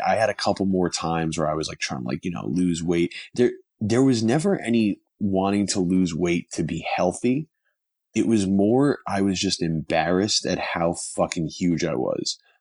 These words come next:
Like, my, my health, I've, I mean, even to this day, I've had, um, my, my biggest issue, and it, it, I guess you can relate, has been, uh, leg infections.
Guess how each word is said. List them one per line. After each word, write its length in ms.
Like, 200
my, 360
my 240
health, 420
I've, 300
I 120
mean, 280
even 340
to 140
this 240
day, 400
I've 200
had, 460
um, 380
my, 240
my 180
biggest 380
issue, 400
and 260
it, 360
it, 320
I 100
guess 200
you 60
can 120
relate, 240
has 140
been, 300
uh, 200
leg 340
infections. 840